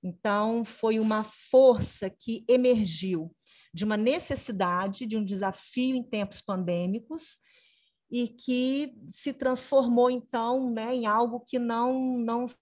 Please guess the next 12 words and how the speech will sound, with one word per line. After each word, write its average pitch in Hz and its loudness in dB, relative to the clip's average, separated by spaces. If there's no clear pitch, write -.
sabe-, 247 -2
não 240 -2
sabíamos 247 0
inicialmente 208 -4
que 247 -6
iria 226 0
ter 233 -4
uma 226 -2
proporção 220 -4
em 226 0
nível 214 2
brasileiro. 170 -4